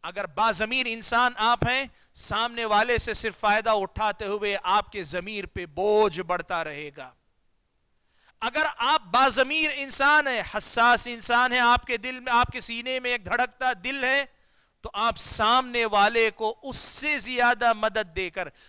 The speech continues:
जितना एहसान वो आपके साथ करता है, उससे बड़ा एहसान करके आप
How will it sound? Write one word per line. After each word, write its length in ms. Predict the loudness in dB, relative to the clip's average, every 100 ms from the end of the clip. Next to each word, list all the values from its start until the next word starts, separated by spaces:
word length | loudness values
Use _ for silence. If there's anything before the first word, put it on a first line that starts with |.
| _
जितना 300 | -14 -10 -8
एहसान 580 | -6 -6 -4 0 2 2
वो 80 | 2
आपके 420 | 4 4 2 -6
साथ 360 | -2 0 0 -2
करता 280 | -6 -4 -6
है, 120 | -6 -10 _
उससे 400 | -10 -8 -6 -6
बड़ा 280 | -2 2 2 2
एहसान 760 | 0 -4 -4 2 4 4 2 -4 -2
करके 460 | 0 0 -4 -8 -8
आप 380 | -4 0 2 0